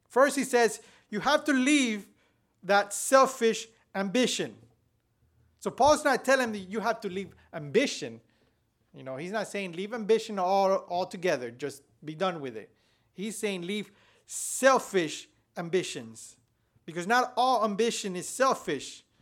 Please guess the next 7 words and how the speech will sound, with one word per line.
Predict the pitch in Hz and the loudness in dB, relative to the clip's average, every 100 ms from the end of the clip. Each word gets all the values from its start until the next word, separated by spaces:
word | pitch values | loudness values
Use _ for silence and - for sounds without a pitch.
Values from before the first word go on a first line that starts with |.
| _ _ _ _ | _ _ _ _
There | 175 | 0
are | 214 214 | 2 2
good | 175 202 | 0 0
ambitions | 196 185 190 254 - 180 - - _ _ - | -2 -2 -2 -2 -6 -10 -12 -20 _ _ -4
that | 165 165 | -2 -2
you | 170 214 | -4 -8
have | 139 196 214 185 | -4 0 0 -2